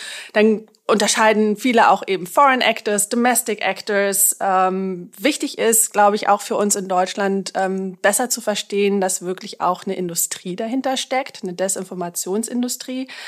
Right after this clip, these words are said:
Das heißt, heute haben wir wirklich Akteure mit finanziellen Interessen, die Plattformen nutzen, um Geld zu verdienen durch Desinformationskampagnen. Und da kann man auch noch mal unterscheiden zwischen eben politischen Interessen, strategischen Interessen,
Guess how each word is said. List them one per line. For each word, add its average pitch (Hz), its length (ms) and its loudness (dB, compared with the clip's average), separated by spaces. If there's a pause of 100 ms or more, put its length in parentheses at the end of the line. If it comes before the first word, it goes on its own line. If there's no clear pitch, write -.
(280)
Das - 160 -4
heißt, 202 420 0
heute 196 320 0
haben 196 200 0
wir 180 180 -4
wirklich 220 380 -4
Akteure 208 800 0
mit 185 360 -6
finanziellen 240 760 0
Interessen, 254 800 -2
die 196 560 -6 (140)
Plattformen 196 1080 -2 (380)
nutzen, 233 840 0
um 202 200 2
Geld 160 280 -4
zu 185 120 0
verdienen 175 600 -8
durch 190 320 -2
Desinformationskampagnen. 170 1700 -8 (400)
Und 196 140 0
da 208 80 8
kann 214 180 2
man 190 100 6
auch 220 120 6
noch 233 140 0
mal 220 120 4
unterscheiden 190 500 -2
zwischen 190 280 -6
eben 170 200 -10
politischen 202 480 -4
Interessen, 175 440 -6
strategischen 170 600 -10
Interessen, 151 580 -10